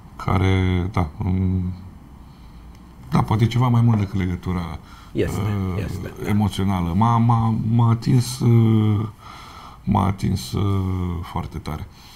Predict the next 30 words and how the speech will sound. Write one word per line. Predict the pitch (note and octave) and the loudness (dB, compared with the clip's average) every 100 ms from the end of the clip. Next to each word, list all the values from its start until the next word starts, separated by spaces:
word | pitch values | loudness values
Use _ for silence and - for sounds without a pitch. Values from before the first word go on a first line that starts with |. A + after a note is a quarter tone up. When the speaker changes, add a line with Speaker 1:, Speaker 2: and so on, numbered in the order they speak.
| - - - - | -20 -20 -20 -20
Speaker 1:
Hai | - | -6
să | G3 | 0
vedem | F3+ | 2
cu | E3+ | 0
ce | - | 0
ai | D#3 | 0
mai | C#3 | 2
venit | - F#2+ - - - - - - - | 2 0 -2 -8 -12 -10 -12 -14 -4
Speaker 2:
Am | A#2+ | 2
mai | C3+ | 4
venit | B2+ D3 | 6 4
Speaker 1:
la | E3 | 4
Speaker 2:
cu | |
Speaker 1:
noi. | E3 | 4
Speaker 2:
câteva | D3+ D#3 D3 C3+ | 4 4 2 2
cărți | C3 - | 0 -2
pe | B2 | -2
care | B2 G#2+ | 0 2
le-am | G#2+ | 0
publicat | G2+ G#2 G#2 G#2+ - | -2 -2 0 0 0
în | F2 | -4
ultima | F2 G2 D#2+ D#2 | -4 -4 -4 -4
vreme. | D#2+ D2+ F#2+ A#2+ - - - - - - - - - | -6 -6 -8 -10 -12 -16 -20 -20 -18 -18 -18 -14 -8
Câțiva | - G2 A2+ | -4 0 0
poeți | A2+ G2+ - | 0 -2 -2
faini. | - E2 D#2 - - - - - - | -6 -6 -6 -10 -18 -18 -16 -18 -4
În | A2+ | 0
special | A#2 A2+ G2+ A#2+ A2+ G#2+ A#2 A2+ | 2 0 0 2 2 2 0 0
Ionel | A2 A2+ | 2 2
Ciupureanu, | - G2+ - A2+ F2+ D#2+ | 0 -2 0 2 2 -2